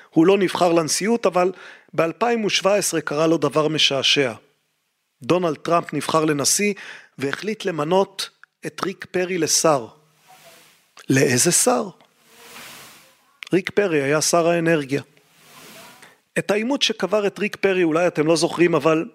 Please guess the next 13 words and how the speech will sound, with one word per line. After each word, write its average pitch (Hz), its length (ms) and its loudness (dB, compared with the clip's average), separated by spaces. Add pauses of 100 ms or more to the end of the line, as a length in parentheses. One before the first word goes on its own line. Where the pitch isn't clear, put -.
(120)
יכול 214 240 2
להיות 220 200 2
שאתם 175 280 0
זוכרים 185 340 2
עימותים 165 360 2
אחרים, 151 400 0
עימותים 143 380 0
משנות 170 360 2
התשעים 202 500 0 (480)
שקרו 165 540 -2
כאן 170 240 -2
בישראל. 139 600 -2 (420)
עימותים 214 640 4